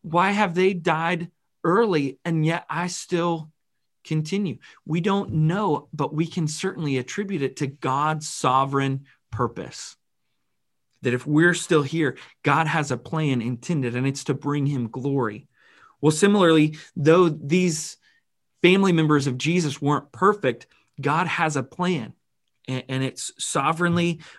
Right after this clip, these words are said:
ordained. So he chose Abraham sovereignly, right? Abraham was the father of Isaac. We've just seen that Sarah was barren, uh, and God promised them a son. But then as we continue, just a couple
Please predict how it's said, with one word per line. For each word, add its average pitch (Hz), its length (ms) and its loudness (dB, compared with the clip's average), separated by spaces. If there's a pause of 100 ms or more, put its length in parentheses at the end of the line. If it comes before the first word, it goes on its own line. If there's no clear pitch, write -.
(180)
ordained. 139 580 2
So 143 120 -4
he 151 180 -4
chose 190 600 0 (120)
Abraham 151 640 0 (360)
sovereignly, 147 800 2 (240)
right? 151 260 -2
Abraham 165 480 4
was 165 140 -2
the 147 100 0
father 156 480 0 (300)
of 135 140 -6 (100)
Isaac. 139 460 0
We've 131 120 -2
just 139 220 -2
seen 139 340 0 (760)
that 139 300 -4
Sarah 147 380 2
was 120 260 0
barren, 127 560 -2 (360)
uh, 117 360 0 (320)
and 131 520 -6
God 123 380 0
promised 131 540 0
them 120 300 -2
a 117 80 -12
son. 131 520 -6 (1400)
But 151 120 4
then 190 180 4
as 160 200 0
we 190 100 4
continue, 185 520 4
just 165 220 -2
a 160 60 -2
couple 175 600 -2